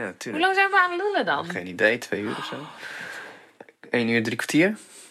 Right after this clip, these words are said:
Speaker 2: En hoe, hoeveel mensen luisteren hiernaar? Kun je dat, weet jij dat eigenlijk?
Speaker 1: Nou, die eerste is,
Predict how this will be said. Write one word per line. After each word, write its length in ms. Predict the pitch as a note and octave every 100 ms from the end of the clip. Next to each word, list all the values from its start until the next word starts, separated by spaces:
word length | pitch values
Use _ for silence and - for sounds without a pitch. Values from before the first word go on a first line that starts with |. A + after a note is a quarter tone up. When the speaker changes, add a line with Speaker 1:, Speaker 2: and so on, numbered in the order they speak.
| - _ _ _ -
Speaker 2:
En 200 | B3+ D4+
hoe, 160 | F4
hoeveel 320 | E4 F4 F#4 F4+
mensen 300 | E4 D#4+ D4+
luisteren 420 | E4+ F#4 A3+ G3
hiernaar? 440 | E3+ D#3+ E3+ A3+ G4 -
Kun 80 | A3+
je 40 |
dat, 140 | G3 F3
weet 220 | G3 C#4
jij 100 | D4+
dat 180 | D#4+ -
eigenlijk? 340 | - F3+ C3
Speaker 1:
Nou, 260 | C3 B2+ B2
die 100 | A#2
eerste 360 | C#3 E3 -
is, 440 | D#3 - - -